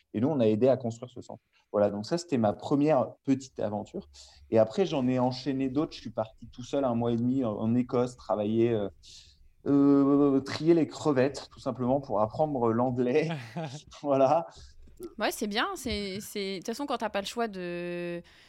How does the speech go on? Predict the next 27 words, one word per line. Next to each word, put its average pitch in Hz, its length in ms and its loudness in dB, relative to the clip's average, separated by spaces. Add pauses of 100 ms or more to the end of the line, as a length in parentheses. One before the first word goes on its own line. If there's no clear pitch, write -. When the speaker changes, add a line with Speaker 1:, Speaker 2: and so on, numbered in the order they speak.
(140)
Speaker 2:
de 190 140 -8
parler 208 640 -2
une 202 120 -4
autre 196 160 -6
langue, 277 220 0
bah, 190 120 0
tu, 185 300 -6
tu - 140 -12
t'y 196 140 -8
fais. 269 180 -2
Et - 40 -6
puis, 190 140 -8
j'imagine 196 360 -4
que 233 100 -6
les 185 140 -4
gens 208 120 -4
qui 214 200 -10
trient - 180 -8
les 190 100 -4
crevettes 214 380 -4
parlent 196 240 -4
que 208 120 -6
anglais. 226 300 -4
Il 196 100 -4
y 170 100 -6
a 151 100 -6
aucun, 190 220 -6